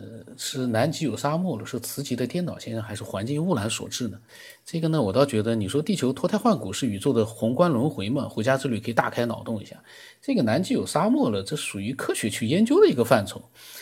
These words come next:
呃，从回-，我就在想，回家之旅怎么会知道南极有沙漠了，是什么样的原因造成的呢？这个其实是有科学去论证的。我们从普通人的角度来说，去做一个幻想，我觉得去做一个脑洞，我都觉得意义不大。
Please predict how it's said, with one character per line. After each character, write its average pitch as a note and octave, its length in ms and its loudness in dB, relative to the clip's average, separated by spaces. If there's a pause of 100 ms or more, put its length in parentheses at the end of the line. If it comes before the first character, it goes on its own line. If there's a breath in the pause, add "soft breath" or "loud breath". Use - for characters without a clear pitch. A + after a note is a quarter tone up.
(140 loud breath)
呃， A2 280 2
从 G3 240 2
回-， A3 240 4
我 B2+ 160 4
就 C4+ 160 4
在 A3 160 8
想， F#2+ 200 -2
回 B2+ 140 -2
家 A3 120 6
之 D#4+ 120 0
旅 G3 140 4
怎 A2+ 120 -2
么 G2 120 -2
会 C3 140 -2
知 - 140 -4
道 A2 160 4
南 G#2 200 -2
极 - 120 -4
有 - 80 -2
沙 E3 240 -4
漠 D4 160 2
了， A2 60 -2
是 - 120 -8
什 - 120 -8
么 G2+ 60 -6
样 D3+ 140 0
的 A#2+ 60 -2
原 G2+ 220 -4
因 B3 120 2
造 F4+ 180 0
成 - 180 -6
的 G#2+ 100 -16
呢？ - 120 -18 (420 soft breath)
这 F4+ 220 2
个 A#2+ 220 4
其 - 180 -2
实 C#3+ 160 -2
是 - 140 -2
有 G#2 60 -4
科 - 200 0
学 F#3 160 0
去 D#3 140 0
论 G3 200 4
证 A#3 220 2
的。 G2 80 -6
我 A2 160 2
们 F3+ 240 6
从 F3+ 220 2
普 - 160 -6
通 A#3 140 4
人 C3+ 120 6
的 D#3 60 2
角 G2 200 0
度 C#3+ 120 -2
来 A#2+ 140 4
说， C#3 200 -2 (480 loud breath)
去 - 240 0
做 G3+ 220 8
一 D#3 60 6
个 D#3+ 180 4
幻 C4+ 280 4
想， G#2 240 -2
我 A2+ 100 0
觉 G#2 140 -2
得 F#3 380 0
去 - 160 -8
做 A#3 160 2
一 F3 100 4
个 D#3 180 0
脑 A#2+ 220 -2
洞， D#4+ 200 -2
我 G#2+ 160 -2
都 A2+ 120 0
觉 G#2+ 160 -2
得 A2 100 -4 (840)
意 D3+ 200 0
义 G2+ 60 0
不 G#2 100 0
大。 G3+ 320 2